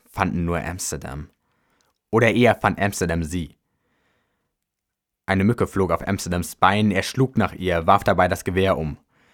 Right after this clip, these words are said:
Fluchend richtete er es wieder auf. In den Trümmern einer Ruine nahm ich eine Bewegung wahr. Mit einem knappen Kopfnicken deutete ich dorthin. Er schaute ruckartig hoch.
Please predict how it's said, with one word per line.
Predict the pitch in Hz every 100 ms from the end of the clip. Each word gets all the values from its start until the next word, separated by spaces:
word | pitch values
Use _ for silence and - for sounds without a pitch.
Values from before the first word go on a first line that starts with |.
| _ _
Fluchend | - 147 127 -
richtete | - 95
er | 92
es | 107
wieder | - 87 85
auf. | 87 - - _ _ _ _ _ _ _ _
In | 98
den | 98
Trümmern | - 120 107
einer | 90 92
Ruine | 82 78 98 104 107
nahm | 95 92
ich | 95 95
eine | 95
Bewegung | 82 92 90 80 73
wahr. | 78 - - _ _ _ _ _ _
Mit | 98
einem | 98 110
knappen | - 135 123
Kopfnicken | - 135 - 110 95
deutete | 90 101 98 90
ich | 90
dorthin. | 95 87 101 90 - - -
Er | -
schaute | 113 95
ruckartig | 110 98 92 -
hoch. | 98 80 -